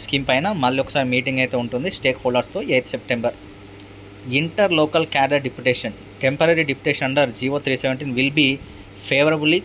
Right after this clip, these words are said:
considered. So interlocal district, uh, cadre deputation అయితే ఉండడం జరుగుతుంది, టెంపరరీ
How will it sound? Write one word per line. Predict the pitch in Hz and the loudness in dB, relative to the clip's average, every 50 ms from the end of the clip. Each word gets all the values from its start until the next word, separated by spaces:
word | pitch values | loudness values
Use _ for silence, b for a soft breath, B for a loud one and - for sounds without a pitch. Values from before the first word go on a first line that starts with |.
| - - | -2 -2
considered. | 131 123 131 - - 131 127 131 127 113 113 - - - | -2 -2 -2 -4 -4 0 2 2 2 2 -2 -6 -6 -2
So | 143 135 131 123 123 123 | 0 2 2 2 2 0
interlocal | 127 - 156 143 143 139 131 151 139 131 131 | -2 -2 -2 -2 -2 -2 0 0 -2 0 -2
district, | 123 - - - 139 123 - 143 131 | -6 -6 -6 -8 -8 -6 -2 -2 0
uh, | 123 117 - - - - - - - - - - | 0 -2 -4 -10 -20 -20 -20 -20 -20 -20 -10 -2
cadre | - 131 131 135 147 143 131 | 0 2 4 4 4 2 0
deputation | 123 - - 143 131 - - 131 127 | -2 -4 0 -2 -2 0 0 -4 -2
అయితే | 123 - 135 127 123 123 123 110 123 120 | 0 2 6 6 8 6 6 4 0 -4
ఉండడం | 123 131 135 131 135 131 127 123 120 110 | -2 0 0 2 2 0 0 -2 -2 0
జరుగుతుంది, | 120 117 123 127 - 143 135 156 196 208 - - | 0 0 0 -2 -2 -4 -2 -2 -2 -2 0 0
టెంపరరీ | 127 127 123 143 139 139 135 135 | 0 0 2 4 4 4 4 2